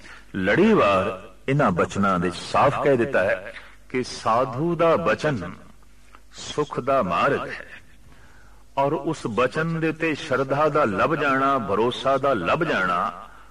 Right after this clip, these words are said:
ਬਹੁਤ ਵੱਡੇ ਭਾਗਾਂ ਦੀ ਨਿਸ਼ਾਨੀ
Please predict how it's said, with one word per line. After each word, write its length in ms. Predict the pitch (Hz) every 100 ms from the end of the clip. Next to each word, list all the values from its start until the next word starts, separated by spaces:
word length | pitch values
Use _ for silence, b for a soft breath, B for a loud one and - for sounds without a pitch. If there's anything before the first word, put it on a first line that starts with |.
| B -
ਬਹੁਤ 480 | 87 107 113 135 127
ਵੱਡੇ 360 | 98 95 113
ਭਾਗਾਂ 480 | 110 110 82 95 123
ਦੀ 100 | 123
ਨਿਸ਼ਾਨੀ 760 | 107 87 98 98 98 110 104